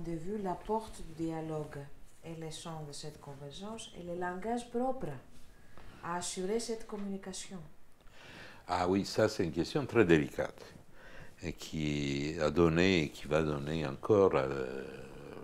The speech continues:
Speaker 2: pas mal de débats et de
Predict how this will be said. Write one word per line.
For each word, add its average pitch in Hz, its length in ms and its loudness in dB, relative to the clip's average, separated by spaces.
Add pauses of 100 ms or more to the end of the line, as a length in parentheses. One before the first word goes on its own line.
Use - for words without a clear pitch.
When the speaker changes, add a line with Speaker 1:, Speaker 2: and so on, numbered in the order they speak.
(420)
Speaker 2:
pas 85 100 -4
mal 90 320 2
de 71 220 0 (640)
débats 85 320 6
et 78 80 2
de 69 400 -2